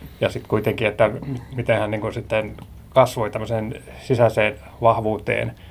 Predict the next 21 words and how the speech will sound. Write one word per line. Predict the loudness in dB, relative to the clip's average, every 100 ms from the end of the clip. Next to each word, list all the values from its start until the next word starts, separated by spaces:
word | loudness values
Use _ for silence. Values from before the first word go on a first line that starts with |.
| -10 -4
ja |
sit | -4
siihen | 0 2 2 4
väliin | 6 6 4
oli | 2 2
vielä | 2
heitetty | 4 2 0 -2
sit | -4
tällaista | 0 0 0 2 2 0 -20 -20
ha-, | -16 -14 -14 2
hauskaa | 4 4 2 2 2 0 -14 -20 -10 0
tilannekomiikkaa | 2 4 4 2 2 2 0
siitä, | 0 0 -2
kun | -2 -2
hän | -2
sitten | -2 -4 2
törmää | 2 4 2
tähän | 2 2 2 0 -8
niinku | -10 -8 -10 -12 -18 -20 -20 -20 -20 -18 -8 -8 -8
meidän | -2 2 4 2 2
maailman | 0 0 0 -2